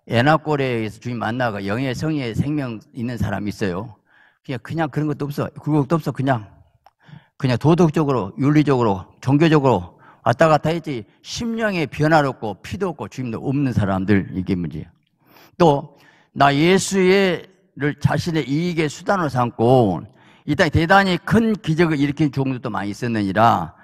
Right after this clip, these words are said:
그런데 큰 기적, 은사, 능력이 나타났는데 무서운 것이 나에게 마음에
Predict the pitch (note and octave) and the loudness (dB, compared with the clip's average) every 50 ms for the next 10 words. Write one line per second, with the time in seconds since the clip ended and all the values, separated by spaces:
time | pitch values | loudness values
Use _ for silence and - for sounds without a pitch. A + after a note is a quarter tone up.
0 | _ _ _ _ _ _ _ _ _ _ _ _ - B2+ E3 F3+ D#3 D3+ D#3 D#3 | _ _ _ _ _ _ _ _ _ _ _ _ 2 2 4 6 6 6 4 4
1 | D3 D3+ - - - G#3+ G#3+ G3 - - C#3+ B2+ C#3 D#3 D3 D3+ _ _ _ - | 2 -4 -10 -8 -6 -6 -6 -6 -10 -10 -8 -4 -2 -2 -2 -4 _ _ _ -8
2 | B2 B2+ C#3 C#3 B2+ C#3+ C3+ B2+ G#2+ G#2 G#2 A2+ A#2 B2 B2 A#2 A2 G#2 G2 A2+ | -6 -4 -4 -2 0 2 0 0 0 -2 -4 -4 -4 -2 -4 -4 -4 -4 -6 -6
3 | - - A2+ G#2+ G#2+ G2+ G2 F#2+ A2 A#2 F#2+ G#2+ G#2+ B2 D3 - G3 F#3 E3+ C#3 | -4 -2 0 0 2 0 0 0 0 -2 -2 2 4 6 6 8 6 6 4 2
4 | A#2+ G#2+ - A#2+ A2+ G2+ F2+ D#2 D2+ _ _ _ _ _ _ _ _ _ _ _ | 0 -4 -6 -6 -8 -8 -8 -10 -12 _ _ _ _ _ _ _ _ _ _ _
5 | _ _ - A2+ B2+ C#3+ C#3 C3+ B2 B2+ C3+ B2+ B2 | _ _ -2 0 0 0 0 -2 -2 -2 -2 -4 -6